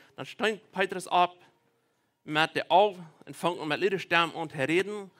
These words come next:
Sie sehen Männer von Judäa und all die, die, die in Jerusalem wohnen,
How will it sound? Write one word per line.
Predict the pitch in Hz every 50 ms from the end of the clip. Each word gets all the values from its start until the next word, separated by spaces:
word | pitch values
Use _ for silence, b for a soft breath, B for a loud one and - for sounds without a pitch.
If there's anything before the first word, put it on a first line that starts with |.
| b b b b _
Sie | 127 135 139
sehen | 131 156 170 170 160 147 147 147 147 143
Männer | 143 156 160 180 196 190 185 180
von | - - 160
Judäa | 147 147 135 127 160 165 175 175 175 170 175 165 160 b b b b b _ - _ _ _ _ _ _ _ _ _ _ _ _ _ _ _ _ _ _ _
und | 143 139
all | 113 190 196 190
die, | 185 180 175
die, | 156 160 156 151 131
die | 101 147 147
in | 147 147
Jerusalem | 165 180 202 175 180 160 160 156 151 147
wohnen, | 156 170 170 170 170 170 170